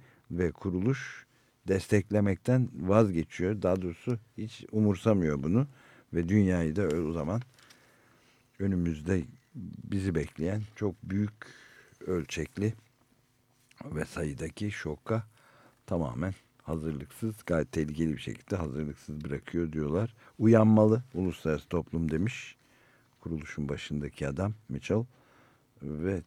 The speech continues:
tek bir şemsiye altında eforları birleştirmeli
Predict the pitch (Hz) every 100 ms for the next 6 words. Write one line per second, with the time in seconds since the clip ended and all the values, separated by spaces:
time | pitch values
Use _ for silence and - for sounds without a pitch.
0 | _ 90 90 - - 92 - 80 76 -
1 | 76 64 64 69 69 95 101 - 78 82
2 | 80 71 67 78 101 _ - _ _ _
3 | _ - - - - - - 85 80 -
4 | - 85 73 62